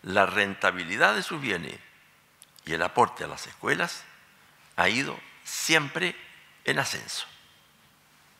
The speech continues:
Pero es también un hecho que la situación económica del país experimentó un notable crecimiento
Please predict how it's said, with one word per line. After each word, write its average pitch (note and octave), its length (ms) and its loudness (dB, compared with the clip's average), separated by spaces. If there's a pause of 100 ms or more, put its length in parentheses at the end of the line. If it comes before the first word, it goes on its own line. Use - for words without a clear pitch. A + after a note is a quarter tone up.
(1400)
Pero G3+ 120 8
es G3+ 60 6
también G#3+ 320 4
un G3+ 100 0
hecho - 320 2 (380)
que - 100 0
la E2 120 0
situación - 420 -6
económica C#3 460 0
del C3 100 0
país E2 340 2 (840)
experimentó D3 560 2
un F#3+ 140 2
notable E3 580 2
crecimiento A#2+ 880 -4